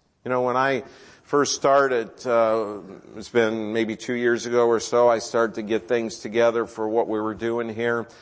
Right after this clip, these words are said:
And I sent away to probably six or eight tract, um, organizations that would send you a sample packet of their tracts, and usually you pay for 'em, which was fine with me. Uh, but I wanted to see what their tracts were all about.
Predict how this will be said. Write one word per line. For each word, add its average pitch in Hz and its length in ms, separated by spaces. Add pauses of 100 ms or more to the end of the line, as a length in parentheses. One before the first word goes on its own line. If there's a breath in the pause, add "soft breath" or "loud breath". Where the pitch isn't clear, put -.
(300 loud breath)
And 120 240
I 151 160
sent 165 320
away 139 420
to 143 200
probably 185 260
six - 380
or 131 120
eight 127 440
tract, 135 560 (260)
um, 104 760
organizations 123 1200 (420 loud breath)
that 113 280
would 113 320
send 135 420
you 127 160
a 107 60
sample 120 500
packet 127 460
of 123 100
their 123 140
tracts, 131 420
and 160 80
usually 135 320
you 120 80
pay 117 280
for 117 260
'em, 123 80
which 120 180
was 110 160
fine 113 320
with 110 180
me. 107 320 (400 loud breath)
Uh, 110 280
but 135 160
I 143 80
wanted 143 300
to 120 80
see 143 240
what 127 200
their 117 140
tracts 131 480
were 113 120
all 104 200
about. 104 500